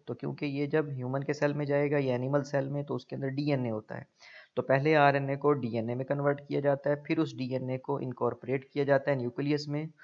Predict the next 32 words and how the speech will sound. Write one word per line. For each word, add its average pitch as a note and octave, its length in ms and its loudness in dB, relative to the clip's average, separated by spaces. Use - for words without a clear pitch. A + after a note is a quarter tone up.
और C3 220 4
फिर D3 100 2
आगे A#2 220 2
कॉपीज A#2 400 0
तैयार A#2+ 180 2
की G#2+ 180 -6
जाती G#2+ 300 -2
हैं। - 80 -8
तो B2+ 80 -2
रिवर्स C#3 340 6
ट्रांसक्रिप्टेज D3 680 2
एक C3+ 140 2
ऐसा B2+ 220 4
प्रोसेस C3 760 4
जिसमें C3+ 440 -4
एक B2 180 -2
एंजाइम C3+ 480 2
इस्तेमाल B2 460 -2
होता A#2 280 -2
है C#3+ 220 -2
जिसको C3+ 300 0
रिवर्स B2 340 0
ट्रांसक्रिप्टेज B2+ 640 -4
कहते C#3 300 -2
हैं। D3+ 320 -4
तो B2+ 80 -4
उसकी C3+ 260 -6
मदद A#2 260 -2
से - 180 -6
ये B2+ 120 -2
अपना B2 260 -4
डीएनए C3 640 -2